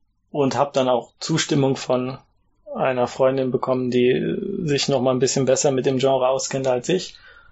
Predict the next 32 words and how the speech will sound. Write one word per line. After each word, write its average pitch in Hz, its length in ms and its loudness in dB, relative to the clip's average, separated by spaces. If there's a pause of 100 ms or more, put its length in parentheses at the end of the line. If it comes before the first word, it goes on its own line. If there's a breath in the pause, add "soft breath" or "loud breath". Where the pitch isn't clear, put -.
(340 loud breath)
Und 131 220 -2
was 127 180 -2
hab 131 100 0
ich 123 160 -6
noch 131 200 -2
gelesen? 123 360 2
Noch 113 140 0
ein 110 80 -2
paar 110 160 -4
kleinere 120 420 -2
Serien, 120 440 0
sowas 123 280 -2
wie 131 80 -6
Switch - 460 -2
Girl. 127 300 0
Switch - 400 -4
Girl 139 180 2
fand 131 220 -4
ich 131 160 -6
auch 127 160 -2
ganz 123 280 -4
toll. 127 280 0
Da 131 80 -2
geht's 135 280 -2
um 143 160 -2
ein 131 160 -2
Mädchen, 131 540 -2
was, 131 320 0
ähm, 147 420 -6
nach 147 220 -2
außen 147 420 0
hin 143 300 0